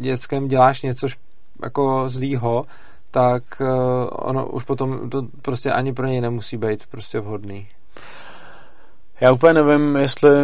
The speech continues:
Speaker 2: bych, jo, to chtěl takhle jako
Speaker 1: Já neříkám, že pro
Speaker 2: zhodnotit.
Speaker 1: žádný takový, jenom že by to nemuselo být.
Speaker 2: Ne-, nemuselo být a, a myslím, že je, k tomu je zásadní ta, ta svobodná volba.
Speaker 1: Mhm,
Speaker 2: Jestliže
Speaker 1: souhlasím.
Speaker 2: se to dítě rozhodne, „Hele, já prostě chci“,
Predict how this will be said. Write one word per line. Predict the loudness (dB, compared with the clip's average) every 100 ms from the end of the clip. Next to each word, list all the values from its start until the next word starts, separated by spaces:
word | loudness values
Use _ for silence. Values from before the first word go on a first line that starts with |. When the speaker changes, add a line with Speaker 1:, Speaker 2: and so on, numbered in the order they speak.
| 2 0 -2
Speaker 2:
bych, | 0 -2 -2 -2 6
jo, | 8 8 6
to | -2
chtěl | -2 2 2 2 0 -4 -10 -12 -12 -12 -12 -12 -10 -10 -4
takhle | -4 2 6 6 4
jako | 2 4 6 8 6 2 -2 -6 -12 -8 -2
Speaker 1:
Já |
neříkám, | 0 2 2
že |
pro | 4
Speaker 2:
zhodnotit. | 6 6 6
Speaker 1:
žádný | 6 2
takový, | 2 2
jenom | 2
že | 0
by | -2
to | 0
nemuselo | 0 0 -2 -2 -2
být. | 0
Speaker 2:
Ne-, | 2 4 4
nemuselo | 2 2 4 6 8
být | 6 6
a, | 4 4
a | 4 4
myslím, | 4 2 2 2
že | 8 10 10 6
je, | 2 2 0 -4 -8 -10
k | -2
tomu | 2 4
je | 4
zásadní | 6 4 4 2 2
ta, | 4 4
ta | 2 -2
svobodná | 0 0 4 6
volba. | 8 6 4 -6 -10 -12 -6
Speaker 1:
Mhm, | -4 -4 0
Speaker 2:
Jestliže | 4 4 4 4
Speaker 1:
souhlasím. |
Speaker 2:
se | 4 4
to | 4
dítě | 2 4 6 8
rozhodne, | 8 6 6 6 4 2 -2
„Hele, | 4 8 8
já |
prostě | 6 2 0 0
chci“, | 4 4 4